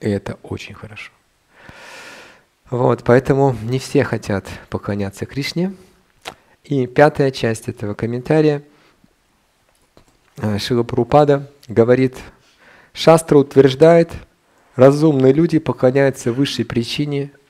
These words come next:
Самбхават, личности Бога». Вот. И здесь Шрила Прабхупада приводит цитаты из разных священных писаний, которые доказывают, что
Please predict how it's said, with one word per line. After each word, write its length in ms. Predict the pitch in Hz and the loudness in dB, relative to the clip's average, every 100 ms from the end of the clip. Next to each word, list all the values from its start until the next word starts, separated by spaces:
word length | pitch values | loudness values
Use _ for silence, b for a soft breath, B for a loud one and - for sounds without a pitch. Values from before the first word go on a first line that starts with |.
| _ _ | _ _
Самбхават, 760 | - - 131 120 113 101 90 - | -8 -2 0 2 2 0 -4 -14
личности 500 | 113 123 - 113 - | -8 -8 -8 -12 -10
Бога». 380 | 98 98 87 85 _ _ _ _ _ _ _ b b b b b b b b b - | -4 -4 -4 -10 _ _ _ _ _ _ _ b b b b b b b b b -8
Вот. 420 | 107 120 110 - | 0 0 0 -4
И 320 | 147 147 135 120 | -4 -2 -2 -6
здесь 380 | 104 - 175 | -4 -2 -2
Шрила 200 | - 143 | -2 -2
Прабхупада 540 | 131 131 127 - 147 127 | -2 0 0 2 2 0
приводит 480 | - 127 135 127 - | 0 2 4 2 -2
цитаты 760 | 131 - 135 120 101 90 101 | -6 0 0 0 -6 -8 -12
из 100 | - | -6
разных 360 | 120 127 110 104 | 0 0 0 -8
священных 520 | - 110 - 113 117 | -8 -8 -4 -4 -4
писаний, 540 | 127 - 156 151 135 120 | -12 -6 -4 -2 -6 -8
которые 460 | 113 - 127 117 | -10 -4 0 0
доказывают, 720 | 107 113 - 131 120 107 98 | 0 -2 2 0 0 -6 -6
что 460 | - - 101 98 | -10 -8 -8 -8